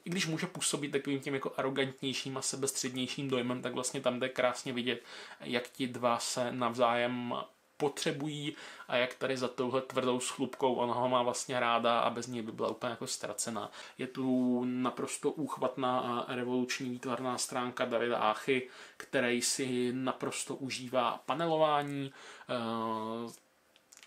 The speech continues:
to, jakým způsobem jsou tady tvořeny ty stránky, to jako nemá moc obdoby. Eh, protahuje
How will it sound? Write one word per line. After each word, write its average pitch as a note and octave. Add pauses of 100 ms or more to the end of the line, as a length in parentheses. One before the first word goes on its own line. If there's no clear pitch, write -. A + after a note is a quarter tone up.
(560)
to, C#3
jakým C3+
způsobem B2+
jsou C3
tady B2+
tvořeny B2
ty B2+
stránky, A#2
to A2+
jako A2
nemá A#2+
moc B2
obdoby. A#2
Eh, - (300)
protahuje B2+